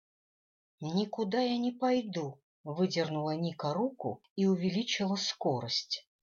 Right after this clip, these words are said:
Но охранник не отставал. «Да стойте же вы!» — преградил он ей путь, как монолитная скала. «Лучше вам сделать это по доброй воле, иначе я вынужден буду применить силу.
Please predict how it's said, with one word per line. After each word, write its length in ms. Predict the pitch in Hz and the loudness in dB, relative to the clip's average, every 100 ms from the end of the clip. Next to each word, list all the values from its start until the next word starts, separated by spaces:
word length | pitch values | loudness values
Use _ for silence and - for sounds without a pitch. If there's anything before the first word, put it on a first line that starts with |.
| _ | _
Но 240 | 143 147 143 | -4 0 0
охранник 680 | 139 - 180 262 214 135 - | -2 -2 0 2 2 0 -2
не 140 | 165 | 0
отставал. 880 | 208 208 - - 233 185 123 120 - _ _ _ - | 0 -2 -4 -2 -2 0 -2 -4 -12 _ _ _ -10
«Да 220 | 127 196 | 0 2
стойте 680 | 214 - - 269 220 143 135 | 2 0 0 2 4 2 0
же 200 | 131 160 | 0 0
вы!» — 300 | 143 113 - _ _ _ _ _ - | 0 -4 -8 _ _ _ _ _ -6
преградил 680 | 160 151 165 175 160 143 | -4 2 2 2 0 0
он 140 | 139 139 | 0 0
ей 240 | 156 143 | 0 -2
путь, 360 | - - 302 - | -2 -2 0 0
как 220 | 156 147 | -2 -2
монолитная 680 | 165 165 165 170 240 214 208 | -2 0 0 0 -2 -2 0
скала. 680 | 208 - - 220 185 120 120 _ _ _ _ _ _ | -2 -4 -2 -2 -2 -4 -12 _ _ _ _ _ _
«Лучше 520 | 131 160 233 - - | -2 0 0 0 0
вам 200 | 131 131 | 0 0
сделать 520 | 131 127 196 202 131 | 0 0 2 2 0
это 160 | 135 139 | -2 -2
по 200 | - 156 | 0 -2
доброй 440 | 156 202 202 226 | 2 0 2 0
воле, 500 | 202 180 123 107 113 - _ _ | 0 0 0 -2 -6 -10 _ _
иначе 480 | 165 156 190 190 202 | -2 0 2 0 0
я 180 | 190 190 | 2 2
вынужден 540 | 214 254 185 160 156 | 2 2 2 0 0
буду 240 | 147 143 | 0 0
применить 540 | 139 170 175 180 208 226 | 0 2 2 4 2 0
силу. 640 | - - 254 196 123 101 | -2 -2 0 0 -2 -6